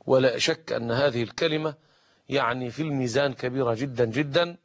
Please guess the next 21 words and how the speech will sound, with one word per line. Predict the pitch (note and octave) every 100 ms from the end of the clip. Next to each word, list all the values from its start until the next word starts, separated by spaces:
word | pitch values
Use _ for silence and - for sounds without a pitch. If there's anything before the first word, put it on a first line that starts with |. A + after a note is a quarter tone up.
| _ _ _ _ _ _ _
نفس | A#2 F3 - - -
سعيد | C3 A#2 D3+ C3+ -
كانت | - D3 C3+ B2 _ - E3
أهون | F3+ B2 A2+ A#2+
عليه | A2 G#2 C#3+ C#3+ G2+ G2+ - _ _ _
في | - B2 B2
ذات | B2+ D3 -
الله | B2+ C3 D3 D3+ D3 - _ _ _ _
من | A#2 A#2+ A#2+
نفس | C3+ D3+ - C#3+
ذباب، | B2 A#2+ A2+ A2+ G#2+ A2 B2+ G#2+ _ - - _ _ _ _ _ _ _ _ -
ما | A#2
دام | A#2 C3 C3+
في | A#2 A2+
طاعة | B2+ A2 G#2+
الله | G#2 A2 A#2+ A#2 _ _ _ - _
وما | C3+ C3 A#2+
دام | A2+ B2 A#2+ A#2+ _ _ _ _
في | - B2+
ذات | A#2 A#2+ A2+
الله | A2 A2+ G#2+ G#2+